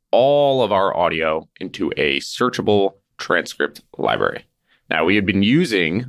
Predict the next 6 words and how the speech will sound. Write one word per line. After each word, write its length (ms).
another 340
provider 840
who 60
won't 220
be 120
named 400